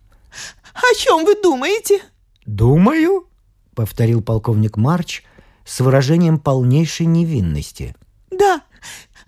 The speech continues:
Speaker 1: думаете. И вы отлично это знаете.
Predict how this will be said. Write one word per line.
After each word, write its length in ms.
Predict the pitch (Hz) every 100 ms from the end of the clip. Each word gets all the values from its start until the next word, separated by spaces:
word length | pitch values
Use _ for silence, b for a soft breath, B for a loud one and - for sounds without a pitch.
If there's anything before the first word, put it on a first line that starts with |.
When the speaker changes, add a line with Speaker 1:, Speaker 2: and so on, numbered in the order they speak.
| 427
Speaker 1:
думаете. 600 | 349 302 226 269 - 339 - _ b b b -
И 80 | 415
вы 120 | 392
отлично 540 | 330 381 403 277 - 277
это 240 | 254 285
знаете. 640 | 277 277 226 240 - 311